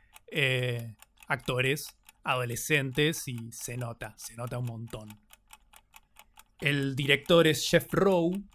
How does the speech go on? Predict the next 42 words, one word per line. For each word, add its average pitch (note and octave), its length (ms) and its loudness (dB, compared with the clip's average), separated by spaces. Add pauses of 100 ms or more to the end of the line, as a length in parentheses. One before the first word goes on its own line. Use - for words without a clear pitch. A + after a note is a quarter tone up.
(240)
que D3 140 2
es - 200 -2
uno F3+ 240 4
de E3+ 100 4
los C#3+ 240 0
dos, E3 500 4 (120)
eh, C3+ 480 2
que C3 540 -2 (240)
hicieron C#3+ 460 -2
Mitchells D3 500 -2
versus C3+ 300 -2
the B2 100 -2
Machines. D3+ 580 -2 (360)
No D#3+ 180 6
es A3+ 220 6
el G3 200 -2
de D#3+ 120 6
La D3+ 100 6
Familia, C3+ 480 0 (100)
no C#3 140 -4
es C#3+ 100 -2
Mike D3+ 340 2
Rianda, B2 540 -2
que - 80 -14
Mike B2+ 240 -6
Rianda C3+ 460 0
era C3 280 0
el A#2+ 300 -6 (140)
que, A#2 360 -10 (220)
digamos, A#2+ 460 -12
su - 160 -18
familia B2 420 -6
de A#2+ 100 -8
la A2+ 80 -8
vida A#2+ 220 -8
real A#2+ 240 -8
era A#2 140 -6
muy A#2+ 140 -10
parecida A#2 400 -10
a A#2 40 -8
la A#2 120 -10
de, A2 200 -14